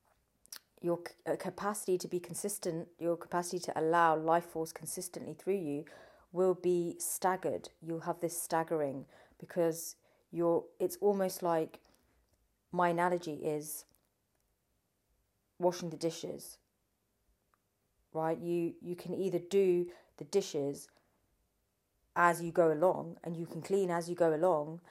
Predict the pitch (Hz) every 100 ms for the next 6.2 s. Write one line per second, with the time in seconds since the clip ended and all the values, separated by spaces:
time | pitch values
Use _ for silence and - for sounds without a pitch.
0 | - _ - 175 170 - 214 208 175 160
1 | 170 175 175 - - 175 170 156 - 175
2 | 165 139 143 - 160 160 160 151 143 156
3 | - - 170 165 160 151 147 - _ _
4 | _ _ _ - 165 165 165 165 160 156
5 | 156 - - - - _ _ 147 151 147
6 | 143